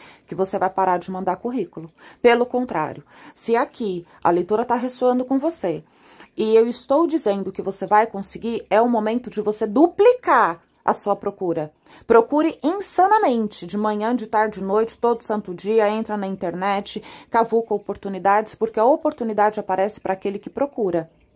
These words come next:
Ok? Depois não adianta vir aqui nos comentários e falar, "Ai,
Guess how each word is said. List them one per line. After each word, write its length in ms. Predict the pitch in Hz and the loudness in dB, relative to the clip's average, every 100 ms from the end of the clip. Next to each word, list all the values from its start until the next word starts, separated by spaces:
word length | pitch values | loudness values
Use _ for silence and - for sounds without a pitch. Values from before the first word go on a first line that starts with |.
| _ _ _ _ _ _ - | _ _ _ _ _ _ -4
Ok? 460 | - 220 254 339 _ - - | 0 2 2 0 _ -12 -2
Depois 320 | 190 196 220 | 2 4 4
não 60 | 269 | 2
adianta 400 | 285 330 277 247 | 4 2 2 0
vir 100 | 233 | -4
aqui 180 | 226 | -4
nos 200 | 214 208 | -6 -8
comentários 560 | - 180 175 226 254 254 | -10 -8 0 2 2 -2
e 40 | |
falar, 600 | - 254 294 370 381 370 | 2 4 6 4 2 2
"Ai, 180 | 311 254 | 2 0